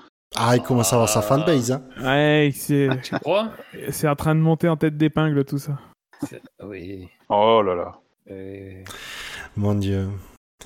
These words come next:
Speaker 1: Donc, pas de... pas d'autres pilotes du Quintet Mou ?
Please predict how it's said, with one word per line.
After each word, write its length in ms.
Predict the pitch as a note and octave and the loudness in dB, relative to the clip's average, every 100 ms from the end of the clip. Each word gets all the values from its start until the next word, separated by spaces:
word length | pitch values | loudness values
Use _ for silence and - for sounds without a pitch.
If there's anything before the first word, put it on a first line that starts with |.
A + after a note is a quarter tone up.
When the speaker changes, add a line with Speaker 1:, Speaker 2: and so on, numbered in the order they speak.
| - - | -14 -2
Speaker 1:
Donc, 220 | A#2+ B2+ | 0 4
pas 140 | D3 | 4
de... 440 | D3 D3 C#3+ C#3 C3+ | 4 4 6 4 2
pas 200 | C3 C#3+ | 0 0
d'autres 180 | D3 C#3+ | 0 0
pilotes 220 | D3 C#3 | -2 0
du 100 | C#3+ | -2
Quintet 300 | C#3+ C3 C#3 | -2 -2 -2
Mou ? 200 | C#3+ | -2